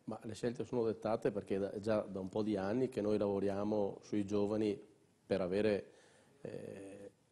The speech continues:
dei, per, per scoprire dei talenti giovani, perché, eh, il corridore quando inizia a avere ventisei, ventisette anni, le squadre professional, World Tour, non li cercano neanche più, addirittura se li vanno a prendere da junior,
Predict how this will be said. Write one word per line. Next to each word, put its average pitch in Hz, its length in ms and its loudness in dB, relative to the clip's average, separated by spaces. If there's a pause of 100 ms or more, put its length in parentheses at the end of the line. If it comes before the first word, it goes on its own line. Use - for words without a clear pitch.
(380)
dei, 110 240 2
per, - 440 0
per 143 160 10
scoprire 123 520 6
dei 107 180 4
talenti 110 420 4
giovani, 104 500 6
perché, 98 480 0
eh, 85 600 -4 (160)
il - 160 -18
corridore 107 560 4
quando 110 280 2
inizia 107 300 2
a 107 40 4
avere 107 220 4
ventisei, 101 380 0
ventisette 101 460 0
anni, 98 320 0 (400)
le 117 80 4
squadre 101 1040 2 (160)
professional, 101 680 0
World 117 260 2
Tour, 113 280 0
non 98 400 -2
li 95 100 -2
cercano 104 360 0
neanche 95 260 0
più, 117 200 0 (360)
addirittura 107 560 0
se 107 100 -4
li 101 80 0
vanno 104 220 2
a 101 40 0
prendere 104 380 2
da 113 120 4
junior, 101 460 2